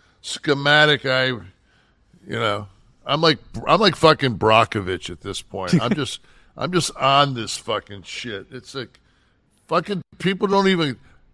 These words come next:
Speaker 1: in Ohio, they don't even fucking, they don't even listen to the E P A. They just fucking, I, I'm just, I'm on a, like, a hand radio twenty-four seven, just telling them how, how to fucking get as much money as possible in a settlement.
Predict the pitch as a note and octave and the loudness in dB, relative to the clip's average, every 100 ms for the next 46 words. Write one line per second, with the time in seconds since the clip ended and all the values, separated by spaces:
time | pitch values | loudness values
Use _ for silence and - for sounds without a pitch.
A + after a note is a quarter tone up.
0 | _ - - - F#3 F#3 F3 F3 G3+ G#3+ | _ -20 -20 -4 2 4 6 8 8 6
1 | G3 G#3 F#3 C#3+ E3 D3+ D3 B2 - D#3 | 4 0 -2 -2 -2 -4 -8 -12 -6 -4
2 | D#3+ F3+ E3 C#3 G#2 _ _ C#3+ F3+ F3+ | -2 -4 -6 -10 -14 _ _ -4 -4 -2
3 | E3 B2+ B2 A#2+ - A#2 C#3+ D3 G#2+ C3+ | -6 -2 -2 -4 -4 0 0 0 -2 -6
4 | D3+ C3 - C3 A#2 A2 G#2+ A#2+ - A#2+ | -8 -10 -6 -6 -6 -10 -8 -10 -10 -12
5 | C#3+ C#3 - _ _ _ _ _ _ _ | -10 -10 -12 _ _ _ _ _ _ _
6 | - A#2+ D3+ B2+ G#2 G2+ F2+ F#2 G2 B2+ | -12 -6 -2 -2 -4 -8 -8 -8 -4 -2
7 | C#3 C#3 A2 A#2 C3 B2+ G#2 F2+ F2 - | -2 -2 -4 -2 -2 -2 -4 -6 -10 -14
8 | A#2+ B2 A#2+ G#2+ G#2+ - A#2 A2+ G2+ E2+ | -10 -8 -8 -8 -10 -6 -6 -6 -8 -14
9 | F2+ - A2 G#2 F#2 G#2+ G2 A2 F2+ - | -14 -10 -10 -10 -8 -6 -6 -8 -12 -12
10 | F2 F#2+ F#2+ D#2+ _ _ _ _ _ _ | -12 -12 -20 _ _ _ _ _ _ _
11 | - A2+ F#2 G2 A2 A2 A2+ A2+ G#2+ F#2 | -12 -10 -10 -10 -10 -12 -12 -10 -10 -14
12 | - - G#2+ A2+ - - F2+ E2+ - A2+ | -14 -8 -6 -6 -10 -16 -16 -16 -10 -8
13 | A2 F#2+ F2+ | -8 -12 -16